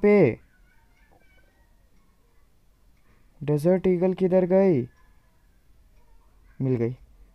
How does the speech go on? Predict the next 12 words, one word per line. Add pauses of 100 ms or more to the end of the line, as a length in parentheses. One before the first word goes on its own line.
(120)
ओपी
भाई,
मैं
मतलब
डेजर्ट
ईगल
ही
तो
एक
अच्छी
गन
थी,